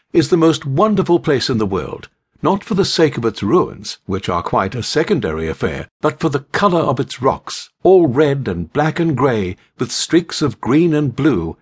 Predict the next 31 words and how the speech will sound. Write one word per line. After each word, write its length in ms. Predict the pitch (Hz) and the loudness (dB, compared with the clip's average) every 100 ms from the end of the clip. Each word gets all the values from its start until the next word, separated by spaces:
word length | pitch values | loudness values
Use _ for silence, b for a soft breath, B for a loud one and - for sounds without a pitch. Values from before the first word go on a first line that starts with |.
| _ | _
in 200 | 202 185 | -2 0
little 300 | 196 214 208 | 0 2 2
wriggly 460 | 165 113 151 113 117 | 2 2 2 2 0
lines, 560 | 107 92 78 - - - _ | 0 -4 -6 -10 -10 -12 _
and 180 | 147 135 | -4 -2
for 60 | 147 | 0
the 100 | 135 | 0
shape 360 | - 185 202 | 2 2 2
of 80 | 160 | -2
its 200 | 147 - | -2 -4
cliffs 480 | - 196 - - - | -2 -2 -2 -4 -4
and 200 | 95 98 | -4 -2
crags 520 | - 165 131 101 92 | 0 0 0 -2 -2
and 220 | 107 104 | -4 -2
pinnacles, 640 | 208 175 - 71 104 - - - | 0 0 -2 -6 -8 -12 -12 -4
and 160 | 175 | 0
for 120 | 202 | 2
the 100 | 180 | 2
wonderful 540 | 185 156 214 175 - 165 | 2 4 2 2 0 0
gorge 480 | 110 143 139 107 104 | 2 2 2 2 -4
it 100 | 87 | -4
has, 480 | 117 64 - - - | -4 -6 -10 -12 -8
always 480 | - 160 160 156 - | 4 6 6 2 2
running 380 | 131 123 117 104 | 0 0 -2 0
deep 260 | 156 151 147 | 0 2 0
in 160 | 131 | -2
spring 400 | - - 156 139 | -2 0 2 2
water, 440 | 117 101 107 82 - _ | 2 2 0 -6 -8 _
full 240 | - 214 185 | 2 4 6
of 160 | 135 | 2
oleanders, 840 | 214 156 143 127 101 78 110 - | 0 2 2 0 0 -4 -8 -10